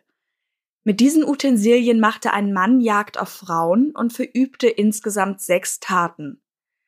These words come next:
Durch sein Auftreten und sein Äußeres erhielt er viele Namen. Für diese Folge haben wir den ausgesucht, unter dem wir den Fall kennengelernt haben.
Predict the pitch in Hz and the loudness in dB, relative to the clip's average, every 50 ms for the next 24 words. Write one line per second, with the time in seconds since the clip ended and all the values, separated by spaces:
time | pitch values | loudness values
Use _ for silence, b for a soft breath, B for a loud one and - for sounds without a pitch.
0 | _ _ _ _ _ _ _ _ _ - 214 226 214 - 226 214 214 - - 185 | _ _ _ _ _ _ _ _ _ 2 2 2 4 2 2 2 0 0 0 2
1 | 196 254 - - - - - 254 254 254 254 240 - 214 214 214 202 180 - 180 | 2 2 0 -2 -10 -2 2 2 2 2 0 -2 -2 -2 -2 -2 -4 -2 0 2
2 | 185 254 269 - 226 196 180 190 226 - - 214 214 - 220 220 220 214 214 208 | 2 2 2 2 -2 0 0 0 -2 0 -2 -6 -2 2 0 0 2 0 -6 -6
3 | - - 226 220 202 190 175 175 165 156 151 147 147 135 - 143 - _ _ _ | -4 -2 2 2 4 4 2 0 0 -4 -4 -6 -6 -10 -12 -14 -16 _ _ _
4 | _ _ _ _ _ _ _ _ - 196 170 180 190 233 269 285 262 233 - 247 | _ _ _ _ _ _ _ _ -4 -4 -2 0 2 2 2 2 0 -2 0 0
5 | 233 226 220 226 220 202 196 202 202 202 196 190 190 175 185 190 190 208 214 214 | 2 2 2 2 -2 -2 -2 -2 -2 -2 -2 -2 -2 -2 0 0 0 2 2 2
6 | - - 175 180 185 - - 180 165 170 175 208 269 311 - - - - - 220 | 0 0 -2 -2 -4 -4 -8 -8 -8 -4 0 0 0 0 0 -6 -14 -6 -2 -2
7 | 214 214 214 208 214 202 202 185 185 190 233 254 240 240 233 226 220 - 214 220 | -2 -2 -2 -2 -2 -2 -2 -2 -2 2 4 4 4 4 0 -2 -4 -4 -6 -6
8 | 220 220 - 208 196 185 185 175 170 160 165 160 156 165 - - 160 151 147 - | -6 -6 -6 -4 -4 -4 -4 -4 -4 -4 -4 -4 -6 -8 -10 -12 -10 -10 -10 -10
9 | 127 120 | -14 -20